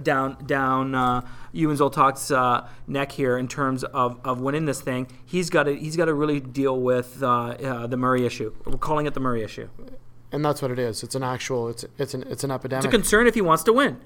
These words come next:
Speaker 1: Let's be honest.
Speaker 2: Okay, get ready. You, I want you to talk about this next name because you would have never guessed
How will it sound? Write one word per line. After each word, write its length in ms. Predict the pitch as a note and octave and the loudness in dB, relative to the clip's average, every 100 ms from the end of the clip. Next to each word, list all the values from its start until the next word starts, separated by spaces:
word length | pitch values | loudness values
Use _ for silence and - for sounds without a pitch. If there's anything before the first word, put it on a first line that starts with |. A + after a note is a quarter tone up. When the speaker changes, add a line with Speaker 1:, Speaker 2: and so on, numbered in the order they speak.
| - | -2
Speaker 1:
Let's 140 | E3+ | -2
be 100 | A3 | 2
honest. 380 | B3 E4 C3+ - | 2 2 -2 0
Speaker 2:
Okay, 200 | E3+ F3 | 4 4
get 140 | D#3+ G3+ | 6 6
ready. 220 | G#3 D#3 | 8 6
You, 420 | E3+ F3+ - - | 2 0 -2 4
I 60 | F3 | 8
want 240 | G3+ G#3 | 8 6
you 40 | |
to 60 | G#3 | 4
talk 200 | G3+ G3+ | 4 4
about 180 | F3+ D#3+ | 2 0
this 140 | D3 | -2
next 260 | D3 D3 D#3+ | -2 -4 -4
name 160 | D3 | -2
because 340 | C#3+ D3 D3+ C3 | -2 -2 -2 -2
you 100 | D#3 | 0
would 120 | D3+ | 0
have 140 | C#3 D3 | 0 -2
never 420 | E3 F#3 F#3+ G3 | 2 4 6 4
guessed 460 | D#3+ D3+ D3+ - | 2 2 2 -2